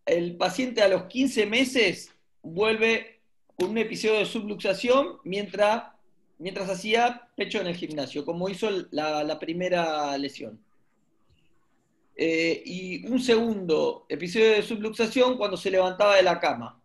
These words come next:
¿sí? Él dice que dormía en la cama de arriba, cuando quiso saltar, se subluxó. Estas son las imágenes que viene ahora.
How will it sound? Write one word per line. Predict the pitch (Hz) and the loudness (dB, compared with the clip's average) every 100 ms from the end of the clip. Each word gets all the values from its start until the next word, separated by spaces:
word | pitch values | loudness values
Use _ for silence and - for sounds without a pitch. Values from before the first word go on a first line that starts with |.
| _ | _
¿sí? | - 185 196 175 | -6 -4 -4 -4
Él | 170 175 | -2 -2
dice | 180 175 180 | -6 -6 0
que | 170 | 2
dormía | 175 185 | 2 2
en | 190 | 0
la | 180 175 | 0 2
cama | 185 190 | 0 2
de | 190 | 2
arriba, | 208 240 240 233 | 2 2 0 0
cuando | 170 165 165 165 _ _ _ _ _ | -4 -2 -4 -4 _ _ _ _ _
quiso | - 214 220 196 175 - | -14 -6 -2 -2 -4 -6
saltar, | 202 190 - 226 - - _ - - | -2 0 2 0 0 -10 _ -18 -18
se | _ 175 151 | _ -6 -6
subluxó. | 190 175 160 - 123 107 - _ _ _ _ _ _ _ _ _ _ | -6 -4 -4 -4 -6 -6 -12 _ _ _ _ _ _ _ _ _ _
Estas | 233 240 233 | -2 0 0
son | 240 233 | 2 2
las | 208 185 175 - - _ | 2 2 0 -8 -18 _
imágenes | 185 202 214 208 196 185 | -8 0 0 2 -2 -4
que | 180 170 | -4 -4
viene | 175 185 | -2 -2
ahora. | 196 240 233 254 262 _ | 0 0 2 0 -4 _